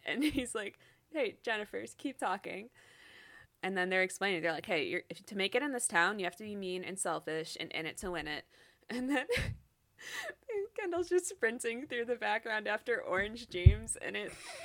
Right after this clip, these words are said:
it's like, that's peak comedy. I don't know. But yeah,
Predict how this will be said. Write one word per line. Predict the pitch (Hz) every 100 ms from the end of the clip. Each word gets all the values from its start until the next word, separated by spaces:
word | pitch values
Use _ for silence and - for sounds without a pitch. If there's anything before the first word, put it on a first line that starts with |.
| 880 762 - _ _ _ 220
it's | 226
like, | 285 330
that's | 220 214
peak | - 240 -
comedy. | 160 160 160 165 170 - -
I | 175
don't | 160
know. | 165 165 170 _ - -
But | 196 170
yeah, | 190